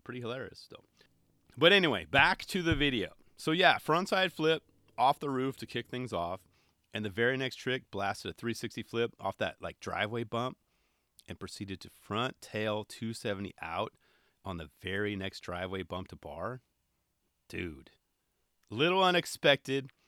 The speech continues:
I mean, I figure he'd maybe kinda warm us up a little bit, but not Ryan. Ryan had hammer after hammer after hammer in this edit. Dude's got style for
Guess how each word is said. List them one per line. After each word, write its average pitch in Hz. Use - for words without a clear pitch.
I 113
mean, 127
I 131
figure 165
he'd 156
maybe 160
kinda 139
warm 110
us 117
up 101
a 107
little 107
bit, 107
but 127
not 139
Ryan. 82
Ryan 147
had 117
hammer 113
after 92
hammer 113
after 107
hammer 147
in 107
this 104
edit. 85
Dude's 156
got 123
style 139
for 98